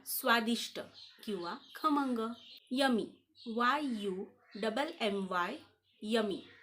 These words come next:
यमी म्हणजे स्वादिष्ट किंवा आनंददायक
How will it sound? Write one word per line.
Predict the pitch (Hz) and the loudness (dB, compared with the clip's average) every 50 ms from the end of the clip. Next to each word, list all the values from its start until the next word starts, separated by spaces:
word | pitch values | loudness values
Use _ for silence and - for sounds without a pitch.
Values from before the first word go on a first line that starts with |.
| - - - - | -20 -20 -14 -6
यमी | 208 214 208 220 226 | -4 -2 0 2 4
म्हणजे | 240 240 247 240 240 220 240 285 381 415 - - - - - - - - - - - | 4 4 6 4 4 4 2 0 -2 -2 -6 -12 -18 -18 -18 -18 -20 -14 -10 -4 0
स्वादिष्ट | 240 214 185 175 180 202 196 - - - - - - - - - _ _ _ _ - | 2 2 2 2 0 -2 -2 -2 -4 -6 -6 -8 -8 -14 -20 -20 _ _ _ _ -6
किंवा | - 294 277 240 214 196 190 - - - | -4 -4 0 0 0 0 0 -2 -4 -2
आनंददायक | - 214 220 247 254 262 262 247 247 190 190 160 143 151 | 0 2 4 4 4 4 4 4 4 4 2 -2 -4 -6